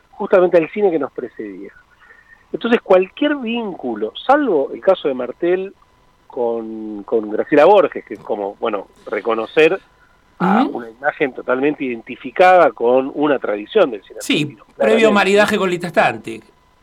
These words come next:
Speaker 2: que
Speaker 1: Bueno.
Speaker 2: también fue parte de eso. Quiero decir, que fue una
Speaker 1: Exactamente.
Speaker 2: manera, ¿no? de, de, de, de
Speaker 1: Totalmente.
Speaker 2: encontrar esos dos mundos.
Speaker 1: Totalmente, encuentro de dos planetas,
Speaker 2: Ujú.
Speaker 1: pero salvo ese caso,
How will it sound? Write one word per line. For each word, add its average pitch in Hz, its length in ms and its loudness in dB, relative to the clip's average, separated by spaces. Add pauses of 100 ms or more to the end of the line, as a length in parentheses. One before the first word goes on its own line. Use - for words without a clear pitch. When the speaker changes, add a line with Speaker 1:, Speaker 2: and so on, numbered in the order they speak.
(360)
Speaker 2:
que 143 120 -6
Speaker 1:
Bueno. 160 160 4
Speaker 2:
también 180 240 2
fue 175 120 0
parte 165 400 2
de 127 120 -4
eso. - 160 -10
Quiero 175 160 -2
decir, 170 340 -2
que 135 240 -6
fue 180 140 2
una 180 80 4
Speaker 1:
Exactamente. 170 280 2
Speaker 2:
manera, 160 120 2
¿no? 196 160 2
de, 143 260 -4
de, 123 220 -12
de, - 20 -14
de 123 140 -12
Speaker 1:
Totalmente. 135 420 0
Speaker 2:
encontrar 165 460 0
esos 147 200 -4
dos 135 140 -4
mundos. 113 560 -10 (240)
Speaker 1:
Totalmente, 160 600 -4
encuentro 165 500 -4
de 139 60 -2
dos 143 140 -2
planetas, 165 600 -4 (240)
Speaker 2:
Ujú. 147 200 -10
Speaker 1:
pero 143 180 0
salvo 247 340 0
ese 131 200 -6
caso, 123 480 -12